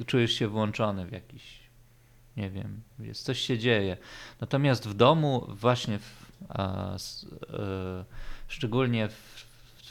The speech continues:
w czasach pandemii, od czasu do czasu miałem, miałem wrażenie, że jestem po prostu jakimś, e, nie wiem, e, mie-, mieszkańcem bezludnej wyspy, że nic się nie dzieje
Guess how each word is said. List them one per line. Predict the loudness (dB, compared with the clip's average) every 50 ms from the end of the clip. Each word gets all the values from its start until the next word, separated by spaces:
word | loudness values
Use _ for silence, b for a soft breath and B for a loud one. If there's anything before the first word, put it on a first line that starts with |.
| -20 -16
w | -2
czasach | 0 0 2 2 0 -4 -2
pandemii, | 0 0 0 2 2 2 2 2 0 0
od | -2 -2
czasu | -2 -4 -4 -4 -4 -6
do | -4 -2
czasu | -2 -2 -2 -2 -2 -2
miałem, | 0 0 0 0 0 0 -4 -6 B B B B B B B B B B B 0 2
miałem | 4 4 4
wrażenie, | 4 4 4 4 4 2 2 0 0
że | -2 -2
jestem | -4 -4 -4 -6 -6 -6
po | -4
prostu | -6 -8 -8 -6 -6 -6
jakimś, | -6 -4 -6 -6 -8 -8 -8 -10 -14 -14
e, | -12 -6 -4 -2 -2 0 0 0 -2 -4 -6 B B B B B B B B B -20 -20 -20 -20 -20 -16 -14
nie | -10 -10 -10 -8
wiem, | -8 -10 -10 -10 -12 -14 -18 -20 -18 -14 -12 -8 -6
e, | -4 -2 0 0 0 0
mie-, | 0 -2 -2 0 0 0 0
mieszkańcem | 0 0 -2 -2 -2 -2 -2 0 0 -2 -2 -4 -6 -4
bezludnej | -4 -4 -4 -4 -4 -4 -2 -4 -2
wyspy, | -2 -2 -4 -4 -6 -8 -10 -8 -8
że | -4 -4 -4
nic | -4 -4 -6
się | -6 -4 -4
nie | -2 -4 -4
dzieje | -4 -4 -4 -4 -4 -4 -6 -6 -8